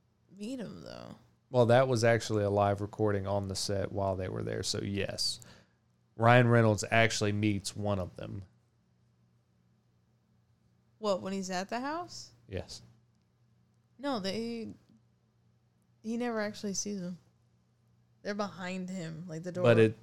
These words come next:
Speaker 2: what I'm saying is Ryan Reynolds actually meets one of
Speaker 1: Oh.
Speaker 2: the two actors.
Speaker 1: I think it's, what, McAvoy?
Speaker 2: We'll get to it.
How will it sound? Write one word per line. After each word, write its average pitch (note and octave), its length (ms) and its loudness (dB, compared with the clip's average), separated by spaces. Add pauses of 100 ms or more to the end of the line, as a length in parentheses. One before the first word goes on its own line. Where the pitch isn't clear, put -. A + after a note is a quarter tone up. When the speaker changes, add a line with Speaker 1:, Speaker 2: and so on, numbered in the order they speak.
Speaker 2:
what A2+ 180 4
I'm G#2 120 2
saying G2+ 300 0
is F#2 160 -4
Ryan G2 420 0
Reynolds F#2+ 440 -2
actually F#2 400 -2
meets F#2+ 440 -6
one G2 280 -4
of F2+ 160 -2
Speaker 1:
Oh. B2+ 340 -2
Speaker 2:
the G2 100 -2
two F#2 560 -2 (280)
actors. G2 800 0 (200)
Speaker 1:
I - 40 -20
think - 120 -12
it's, - 220 -14 (100)
what, D#3+ 240 -8
McAvoy? A3+ 440 -10 (1160)
Speaker 2:
We'll C3+ 120 0
get A#2 320 -2
to - 160 -6
it. - 280 -12